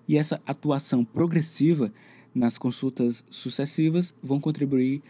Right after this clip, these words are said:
pra isso. Mas você tem alguns critérios pra prescrição de farmacoterapia que vai auxiliar no abandono do tabagismo. Existem aqueles pacientes com menos de dezoito anos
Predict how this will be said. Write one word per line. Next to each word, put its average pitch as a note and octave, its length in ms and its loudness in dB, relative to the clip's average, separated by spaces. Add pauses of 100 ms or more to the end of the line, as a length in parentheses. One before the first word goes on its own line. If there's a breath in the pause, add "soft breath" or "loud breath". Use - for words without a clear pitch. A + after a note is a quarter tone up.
(220 soft breath)
pra C#3 160 0
isso. F#2+ 360 -2 (580 loud breath)
Mas D#3+ 260 4
você F3+ 260 2
tem E3+ 220 2
alguns D#3+ 260 4
critérios C#3+ 760 0 (340)
pra E3 180 -2
prescrição E3+ 760 0 (320 loud breath)
de D3+ 60 2
farmacoterapia D3 1500 0 (100)
que - 80 -6
vai C3 160 -2
auxiliar A#2+ 580 2 (600 loud breath)
no C3 180 2
abandono A#2+ 440 6
do A#2+ 60 4
tabagismo. G#2 680 -2 (1040 soft breath)
Existem C3+ 380 0
aqueles C#3 280 0
pacientes C3 760 -2
com C3 140 2
menos C3+ 240 6
de C#3 80 -2
dezoito A#2+ 480 4
anos B2+ 440 2